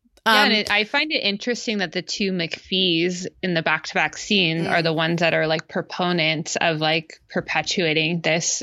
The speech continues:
Speaker 1: this idea,
Speaker 2: Yeah.
Speaker 1: you know? And that, you know, it's, again, this is their upbringing. They're
Speaker 2: Sure.
Speaker 1: at the very tip top, you know? And so,
Speaker 2: Mm-hmm.
Speaker 1: like,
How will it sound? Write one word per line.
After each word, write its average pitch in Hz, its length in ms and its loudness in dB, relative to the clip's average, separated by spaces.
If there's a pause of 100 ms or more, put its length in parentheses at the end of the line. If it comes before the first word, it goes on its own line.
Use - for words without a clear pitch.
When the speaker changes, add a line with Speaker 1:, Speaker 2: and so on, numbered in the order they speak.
Speaker 1:
this 170 260 -2
idea, 156 800 0
Speaker 2:
Yeah. 269 200 0
Speaker 1:
you 339 40 0
know? 156 360 0 (480)
And 208 120 2
that, 240 300 0
you 214 120 -2
know, 156 180 -2
it's, 165 220 -4
again, 156 300 -2
this 160 200 -6
is 156 140 -8
their 147 180 -2
upbringing. 151 840 0
They're 156 380 2
Speaker 2:
Sure. - 20 -2
Speaker 1:
at 151 160 -4
the 160 80 -4
very 156 280 0
tip 156 280 -4
top, 156 520 0
you 156 140 2
know? 147 380 0
And - 180 0
so, - 140 0
Speaker 2:
Mm-hmm. 151 100 2
Speaker 1:
like, - 500 -2